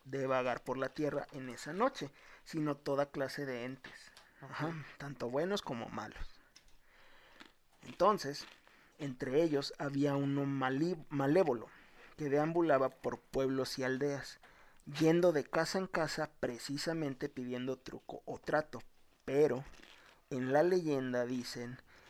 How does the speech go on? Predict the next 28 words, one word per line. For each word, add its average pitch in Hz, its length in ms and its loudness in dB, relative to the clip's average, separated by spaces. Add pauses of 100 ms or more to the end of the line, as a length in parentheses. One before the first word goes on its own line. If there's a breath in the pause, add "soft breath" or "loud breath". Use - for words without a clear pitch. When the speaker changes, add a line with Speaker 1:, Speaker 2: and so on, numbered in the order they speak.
(240 loud breath)
Speaker 1:
que 151 160 4
lo 160 140 4
mejor 170 420 0
era 156 240 0
hacer 131 300 -6
trato, 185 420 2 (880 loud breath)
sin 170 300 2
importar 175 440 0
el 147 120 -2
costo 127 320 -6
que - 80 -12
éste 117 180 -14
tuviera, 151 420 -2 (460 soft breath)
pues 143 280 2
de 131 100 2
no 151 220 -2
pactar 190 420 -2
con 123 160 -6
este 131 200 -10
espíritu, 143 560 -4 (2000 soft breath)
eh, 127 380 -2 (1120 loud breath)
él 147 180 4
usaría 143 320 0
sus - 180 -8
poderes 139 420 -2
para 123 220 -2
hacer 127 260 -10
truco, - 460 -4